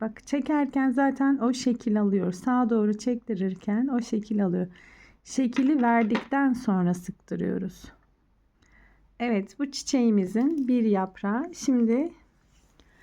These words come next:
e, çiçeğimizin dallarını yapalım. Bunda da, e, orta boy şöyle üç tane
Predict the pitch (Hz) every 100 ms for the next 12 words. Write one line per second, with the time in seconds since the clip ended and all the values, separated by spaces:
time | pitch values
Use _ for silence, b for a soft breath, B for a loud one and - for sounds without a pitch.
0 | b b _ 208 202 202 202 - 254 233
1 | 233 208 226 247 226 214 214 214 208 165
2 | - 160 185 330 B B B B B B
3 | - _ 311 208 165 208 247 233 196 202
4 | 196 240 285 269 220 175 180 185 - 208
5 | 175 180 226 285 269 262 - 190 170 170
6 | 208 254